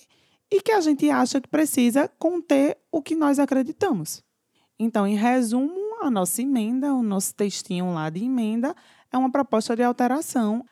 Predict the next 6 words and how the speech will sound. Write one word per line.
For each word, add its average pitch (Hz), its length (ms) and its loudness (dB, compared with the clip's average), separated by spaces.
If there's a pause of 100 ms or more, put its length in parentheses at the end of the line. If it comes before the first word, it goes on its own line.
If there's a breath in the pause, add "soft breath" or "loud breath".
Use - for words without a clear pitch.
a 202 80 -4
um 240 160 0
texto 214 500 2
proposto 220 680 0
pelo 180 320 0
prefeito. 180 580 -6